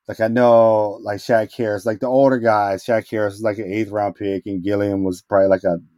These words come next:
eleventh round pick, and Evans was, like, a sixth round pick. The older guys, but they're not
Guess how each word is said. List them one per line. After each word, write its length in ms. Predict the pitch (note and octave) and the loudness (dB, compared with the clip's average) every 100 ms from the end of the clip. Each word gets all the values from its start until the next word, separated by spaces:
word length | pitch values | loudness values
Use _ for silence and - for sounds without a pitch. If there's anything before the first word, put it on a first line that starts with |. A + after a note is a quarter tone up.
| - | -10
eleventh 480 | F#2+ F2+ F#2+ G2 G2 | -4 -2 -2 -4 -2
round 260 | F#2+ F#2+ | -2 -2
pick, 320 | - F#2+ F#2 F2+ | -2 -2 -2 -4
and 140 | F2 | -2
Evans 380 | F2+ G2 F#2+ F2+ | 0 0 -2 -8
was, 100 | F#2 | -8
like, 180 | F#2 F#2+ | -8 -8
a 60 | |
sixth 320 | F2+ G2+ F2+ | -16 -16 -16
round 240 | G2+ F#2 F2 | -12 -12 -14
pick. 220 | G2 F2 _ _ _ _ | -16 -16 _ _ _ _
The 100 | C3 | -10
older 320 | D3 F3+ F3+ | 0 2 4
guys, 460 | C3+ G#2+ G2 F#2 A2 | 2 0 -2 -4 -4
but 220 | C3+ C#3+ - _ _ _ | -2 -2 -4 _ _ _
they're 100 | D#3 | -4
not 280 | G3 G#3 D#3+ | 2 2 2